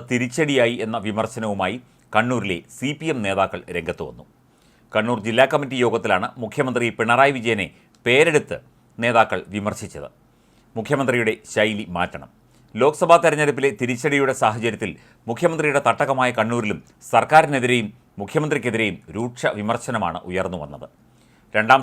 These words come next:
സർക്കാരിൻ്റെ ഭരണപരാജയത്തിന് കാരണമാണ് ലോക്സഭാ തെരഞ്ഞെടുപ്പിലെ വമ്പൻ തോൽവിക്ക് കാരണമെന്നാണ് പാർട്ടി സംസ്ഥാന സെക്രട്ടറി എം വി ഗോവിന്ദൻ്റെ സാന്നിധ്യത്തിൽ കഴിഞ്ഞ ദിവസം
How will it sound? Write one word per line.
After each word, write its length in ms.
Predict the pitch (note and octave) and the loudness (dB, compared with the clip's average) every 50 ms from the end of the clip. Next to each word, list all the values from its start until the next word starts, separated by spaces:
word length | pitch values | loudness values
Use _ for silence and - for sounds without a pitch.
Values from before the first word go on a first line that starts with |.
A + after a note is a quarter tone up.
| B2+ | 4
സർക്കാരിൻ്റെ 440 | C#3 B2 B2 C3+ B2+ B2 B2 B2 B2+ A2+ G2+ G#2+ | -2 0 4 6 6 6 6 2 0 -2 -2 -2
ഭരണപരാജയത്തിന് 800 | A#2 A2+ B2+ C#3+ B2 C3 B2+ B2+ B2 A#2+ C3+ B2+ A#2 B2 B2 - A2 | -2 0 2 2 4 6 6 6 6 6 2 -2 -2 -4 -4 0 4
കാരണമാണ് 460 | A2 A#2+ B2 B2 A#2 A2 G2 F2+ E2+ - _ _ _ _ _ _ - | 4 4 4 4 2 0 0 -2 -4 -8 _ _ _ _ _ _ 2
ലോക്സഭാ 320 | A#2+ C3 B2+ - D3+ C#3 C#3 C3 | 2 4 4 4 4 6 6 6
തെരഞ്ഞെടുപ്പിലെ 480 | C#3+ B2+ B2 B2+ B2 A#2+ - A#2 A#2 A2+ G#2+ G2+ | 4 0 0 0 -2 -2 -2 -2 -2 -2 2 4
വമ്പൻ 320 | A2+ A#2 B2+ B2+ D3 C#3+ C3 B2 | 4 2 4 2 -2 0 0 0
തോൽവിക്ക് 380 | B2 A#2+ A#2 A2+ B2 A#2+ A#2+ - - | 0 0 0 -2 -6 -8 -6 -2 2
കാരണമെന്നാണ് 580 | A2 A2+ A#2 B2 C3 B2 A#2+ A2 G#2 F#2+ G#2+ C3 - - _ _ _ _ _ _ _ - | 2 2 2 2 0 -4 -4 -2 -2 -2 -2 -2 -4 -6 _ _ _ _ _ _ _ 4
പാർട്ടി 280 | A#2+ B2+ C3+ C3 D#3 D3 B2 - | 6 6 6 4 0 -8 -6 -6
സംസ്ഥാന 320 | C#3 C3 A#2+ - D#3+ E3 D#3 - | -6 -4 2 4 4 4 4 0
സെക്രട്ടറി 320 | E3 B2+ C#3 B2+ B2+ A2+ A2 - A#2+ | -6 -6 -6 -6 -6 -6 -4 -4 -4
എം 60 | B2 C#3+ | -4 -2
വി 80 | D3+ E3 C#3+ | -2 0 2
ഗോവിന്ദൻ്റെ 360 | C#3+ C#3+ C3+ C3+ C3+ B2+ B2+ B2 - | 2 2 2 2 -2 -4 -4 -2 2
സാന്നിധ്യത്തിൽ 500 | B2 A2+ A#2+ B2 B2 C#3 C3+ - G#2+ E2+ - - - _ _ _ - | 2 2 2 0 -4 -6 -6 -4 -6 -6 -8 -12 -20 _ _ _ 0
കഴിഞ്ഞ 220 | - A#2 B2+ B2+ B2 | 2 2 2 2 -2
ദിവസം 240 | C3 B2 A#2+ C#3+ D3 | -4 -2 -2 -4 -4